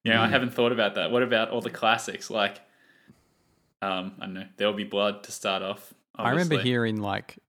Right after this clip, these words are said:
Speaker 2: um, Austin Powers from my bedroom when you guys were watching that,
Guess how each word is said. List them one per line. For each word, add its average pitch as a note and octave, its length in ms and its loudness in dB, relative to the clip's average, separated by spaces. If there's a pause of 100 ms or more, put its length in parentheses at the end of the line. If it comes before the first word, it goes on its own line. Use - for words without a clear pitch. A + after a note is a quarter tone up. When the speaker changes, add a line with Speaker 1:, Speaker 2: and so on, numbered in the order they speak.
(140)
Speaker 2:
um, G2 280 -2 (720)
Austin A#2 260 -4
Powers G#2 380 2
from G#2 160 -6
my G2+ 100 0
bedroom G#2 520 -4
when G#2 380 -4 (120)
you A#2 140 -6
guys G#2+ 220 -2
were G#2+ 80 -8
watching G2+ 280 -6
that, G2+ 160 -4